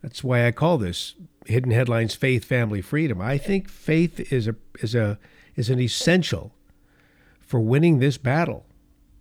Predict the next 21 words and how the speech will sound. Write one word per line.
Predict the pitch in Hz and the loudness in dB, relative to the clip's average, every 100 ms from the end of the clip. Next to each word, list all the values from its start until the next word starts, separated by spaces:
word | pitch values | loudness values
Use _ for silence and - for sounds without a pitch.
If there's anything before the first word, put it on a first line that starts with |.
| - | -8
I | 117 | -4
think | - 147 | 0 0
the | - | 0
battle | 113 98 123 156 156 | -2 0 0 2 2
is | 110 | 0
going | 135 131 | 0 2
to | |
be | 120 117 | 2 0
won | 107 117 147 160 | 0 2 2 2
on | 139 135 | 0 2
our | 131 | 2
knees. | 139 156 104 - | 4 4 2 2
Now, | 123 120 - - | 2 2 -2 -2
that | 160 | 4
doesn't | 165 131 143 | 4 4 4
mean | 143 131 | 2 2
we're | 123 | 2
just | 135 117 | 2 0
going | - 127 120 | 0 2 2
to | 117 120 | 0 -2
simply | 120 143 123 117 104 | 0 -2 0 0 -2